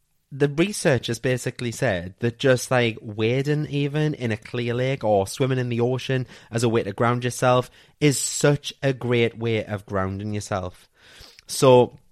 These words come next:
as I said, I use a grounding mat. You can buy grounding sheets, blankets. You can even buy grounding socks. You can buy grounding pa-, uh, patches.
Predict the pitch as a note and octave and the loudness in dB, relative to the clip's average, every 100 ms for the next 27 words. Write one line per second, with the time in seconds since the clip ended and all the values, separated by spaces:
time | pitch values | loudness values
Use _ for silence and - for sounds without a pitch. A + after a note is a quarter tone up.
0 | _ _ - _ B2+ C3+ B2+ C#3 A2+ - | _ _ -20 _ -2 0 0 2 2 2
1 | - B2 C3+ C3+ B2+ A2+ A#2 G2+ F#2 F#2 | 2 2 2 -2 -4 -2 0 0 -2 -2
2 | A2 A2 A2 A2 G2+ G2+ F#2+ G#2 F#2+ F#2 | -2 -4 -8 -8 -4 -4 -4 -4 -4 -4
3 | F#2 - E3 - - B2+ C#3 D3 C#3+ - | -8 -6 -8 -8 -4 -2 -2 -4 -6 -8
4 | - F3+ - G3+ G#3+ A3 G3 E3+ D3 G2+ | -16 -12 -8 -6 -4 -4 0 2 0 -2
5 | B2 C#3 C3 B2 - B2 G2 - - - | 0 0 -2 -4 -2 0 0 -4 -16 -16
6 | - - - B2 B2+ A#2 A#2+ A#2 G#2+ A2+ | -20 -16 -4 -2 -2 -2 0 0 -2 -2
7 | A2+ G#2+ G#2 G2 - - D#3 D3+ - C3 | -2 -2 -4 -8 -8 -2 0 0 -2 -2
8 | B2+ - D#3 - - D3+ D3 C#3+ | 0 0 -6 -6 0 2 2 2